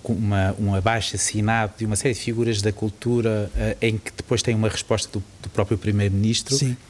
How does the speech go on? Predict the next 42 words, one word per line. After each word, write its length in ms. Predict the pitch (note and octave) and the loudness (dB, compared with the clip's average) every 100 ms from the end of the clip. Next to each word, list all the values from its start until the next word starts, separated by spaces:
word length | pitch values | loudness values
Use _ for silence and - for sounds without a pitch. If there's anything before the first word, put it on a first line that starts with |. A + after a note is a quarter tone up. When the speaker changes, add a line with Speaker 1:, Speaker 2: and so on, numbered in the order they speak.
| - | -2
Speaker 1:
isso 200 | C3 - | 0 2
teve, 260 | C#3 - - | 2 0 -4
acabou 300 | - A#2 A#2+ | -2 0 0
por 120 | - | -2
ter 180 | - A2+ | -2 -2
consequência 880 | - A2+ G2+ - - A2 G#2+ A2+ G#2 A2+ | 0 0 0 -2 0 0 2 0 -2 4
Speaker 2:
Muito 260 | G#2+ G#2+ | 4 4
Speaker 1:
no, 60 | G#2 | 2
Speaker 2:
bem. 100 | G#2 | 0
Speaker 1:
no 160 | F#2 | -2
Speaker 2:
Portanto, 240 | F#2+ - G3 | 0 2 2
Speaker 1:
P 60 | |
R 140 | F#2+ F2+ | 0 -4
R. 100 | E2+ - | -6 0
Speaker 2:
é 80 | A3 | 2
assim, 340 | G#3 - E3+ A#2+ - - - - | 4 2 0 -2 -14 -20 -20 -2
o 60 | D#3+ | 2
P 100 | G#3+ | 4
R 220 | G#3 G3+ G3+ | 4 4 4
R 240 | G#3 B3+ - - - - | 4 2 -2 -4 -2 4
não 240 | F#3+ F3 | 6 4
pode, 560 | D#3+ F#3+ G3+ G#3 A3+ C#4 C4+ | 4 4 4 2 -4 -6 0
não 200 | D#3 D#3 | 2 4
pode, 400 | E3 E3 F3+ A3+ - | 4 4 4 0 0
até 160 | D3+ | 2
porque 140 | E3 D3+ | 4 4
não 100 | E3 | 4
tem 140 | E3+ | 4
instrumentos 580 | D#3+ - F#3 F3+ F#3 - | 2 4 4 4 2 2
nem 100 | D#3+ | 2
tem 160 | D3 D#3+ | 2 2
vocação, 640 | D3 G3+ F#3 G#3+ A#3 C#4 - - - - - - | 2 2 4 2 2 -2 -8 -20 -20 -20 -20 0
apoiar, 680 | G3 F3 G#3 G3+ G3 G#3+ A#3+ - | 2 4 4 4 4 2 0 0
eh, 180 | G3+ G3 | 2 2
por 160 | F#3+ | 2
exemplo, 260 | F3 G3+ F#3+ | 2 2 2
questões 440 | - - G#3 A3 G#3 | -2 2 4 4 4
de 40 | |
natureza 800 | G3+ G3 G3 G3 G3+ G3 A3 A3 - - | 2 2 4 4 4 4 2 0 -4 -8
de 60 | D3+ | 2
curto 220 | G#3+ - | 2 4
prazo. 400 | E3 B2 - - | -2 -2 -8 -16